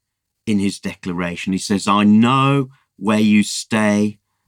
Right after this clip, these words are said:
and when you come and go and how you rage against me. And because you rage against me and your insolence has reached my ears, I'll put my hook in your nose and a bit in your mouth,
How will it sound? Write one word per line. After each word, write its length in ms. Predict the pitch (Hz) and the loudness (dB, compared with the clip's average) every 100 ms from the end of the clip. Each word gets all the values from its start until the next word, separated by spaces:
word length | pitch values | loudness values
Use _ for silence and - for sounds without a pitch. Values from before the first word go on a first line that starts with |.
| _ | _
and 220 | 82 92 | -4 0
when 200 | 98 139 | 2 4
you 160 | 147 143 | 4 2
come 280 | 139 127 127 | 0 -2 0
and 200 | 123 120 | 0 0
go 200 | 95 92 | 0 -2
and 120 | 92 | -2
how 320 | 85 - 135 | -6 -4 -2
you 260 | 147 135 131 | 0 0 0
rage 360 | 113 123 113 107 | 0 0 -2 -4
against 460 | - 95 85 - | -4 -4 -4 -4
me. 180 | 92 80 _ _ _ | -6 -6 _ _ _
And 140 | 85 95 | -2 0
because 580 | 107 - - 180 - | 0 -2 0 0 0
you 160 | 165 151 | 0 2
rage 340 | 135 139 135 | 2 2 0
against 480 | 120 - 107 104 - | -2 0 0 0 0
me 140 | 98 92 | 0 2
and 100 | 92 | 2
your 140 | 92 | 4
insolence 540 | 117 143 - 123 110 | 4 2 0 -2 -2
has 180 | 95 85 | -4 -6
reached 380 | 92 139 127 - | 0 0 0 -2
my 160 | 123 101 | 0 0
ears, 340 | 92 90 - _ _ _ _ | 0 -2 -8 _ _ _ _
I'll 220 | - 127 117 | 0 0 0
put 300 | - 127 - | -4 -4 0
my 280 | 101 92 | 2 0
hook 380 | 90 - 160 - | -4 -10 -12 -6
in 140 | 147 147 | -4 -2
your 220 | 139 135 | 0 0
nose 640 | 110 87 85 87 - - _ _ _ _ _ _ | -2 -2 -8 -12 -14 -18 _ _ _ _ _ _
and 160 | 104 95 | -2 -2
a 60 | |
bit 400 | 85 69 160 151 | -2 -2 -2 0
in 140 | 151 135 | 0 2
your 220 | 131 123 | 2 0
mouth, 540 | 107 87 78 80 _ | 0 0 -4 -8 _